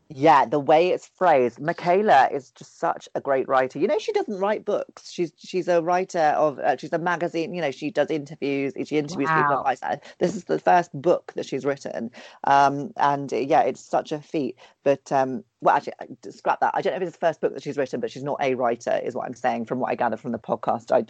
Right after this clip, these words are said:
Speaker 1: I just listened to. Anyway, the way she put it is, um,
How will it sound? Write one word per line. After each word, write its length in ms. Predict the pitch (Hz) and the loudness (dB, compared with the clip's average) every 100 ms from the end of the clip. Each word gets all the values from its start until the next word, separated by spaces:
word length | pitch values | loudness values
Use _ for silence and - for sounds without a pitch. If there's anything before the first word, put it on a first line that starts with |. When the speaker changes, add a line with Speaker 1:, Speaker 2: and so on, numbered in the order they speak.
| - | -6
Speaker 1:
I 40 | |
just 220 | 110 120 | -4 -6
listened 220 | 117 120 | -6 -8
to. 160 | - 117 - | -10 -10 0
Anyway, 360 | 135 127 123 120 - - _ | 0 2 0 -2 -14 -20 _
the 80 | 151 | 4
way 140 | 170 | 4
she 200 | 170 175 | 4 -6
put 200 | - 175 | -2 2
it 140 | 151 | 2
is, 260 | - 135 - | 0 -4 -2
um, 260 | 135 131 135 | -4 -4 -8